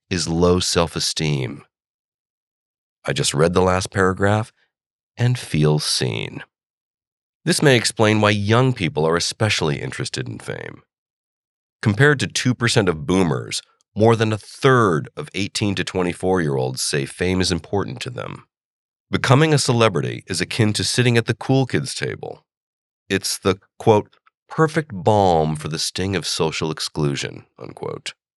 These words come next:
The social media cocktail stirs into this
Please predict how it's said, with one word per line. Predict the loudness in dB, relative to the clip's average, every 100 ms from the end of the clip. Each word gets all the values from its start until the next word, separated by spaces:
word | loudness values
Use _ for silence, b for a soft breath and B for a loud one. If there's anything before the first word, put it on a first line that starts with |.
| _ _ _ _ _ _ _ _
The | -2 0
social | 4 2 4 2
media | 2 2 0 -2
cocktail | -2 2 2 0 0 0 0
stirs | -2 -2 2 2 2
into | -2 -4 -2 -2
this | 0 -2 -4